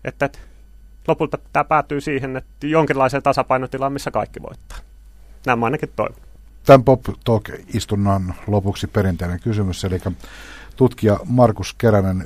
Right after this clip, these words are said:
Speaker 2: viisitoista kolmekymmentä Researchista. Nyt sun pitäisi paljastaa jotakin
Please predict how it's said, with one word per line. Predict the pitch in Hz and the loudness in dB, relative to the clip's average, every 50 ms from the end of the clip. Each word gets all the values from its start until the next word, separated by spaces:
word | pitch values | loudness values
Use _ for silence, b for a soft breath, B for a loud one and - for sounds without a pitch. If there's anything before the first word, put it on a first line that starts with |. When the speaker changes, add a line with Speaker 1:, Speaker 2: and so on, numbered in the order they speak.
| 101 101 | -4 -2
Speaker 2:
viisitoista | 107 107 98 - - 101 92 - - | 0 0 0 -2 -2 -6 -6 -6 -4
kolmekymmentä | - 110 107 101 92 87 95 92 92 87 90 85 85 - - | -2 0 0 0 0 -2 -4 -4 -4 -4 -6 -6 -8 -6 -6
Researchista. | 107 101 - 107 98 87 - - 92 - - - 90 - B B B B B B B | -6 -4 -2 -2 -4 -4 -4 -6 -8 -6 -6 -6 -8 -8 B B B B B B B
Nyt | 110 104 | -8 -6
sun | - 117 101 | -4 -2 -2
pitäisi | 90 107 104 92 - - - - - - | -2 -2 -2 -4 -4 -6 -14 -18 -8 -2
paljastaa | 117 110 107 101 90 - - - 92 92 | 0 0 2 2 0 -2 -6 -8 -6 -4
jotakin | 95 95 85 98 95 - 98 92 80 | -4 -4 -4 -6 -6 -6 -6 -6 -6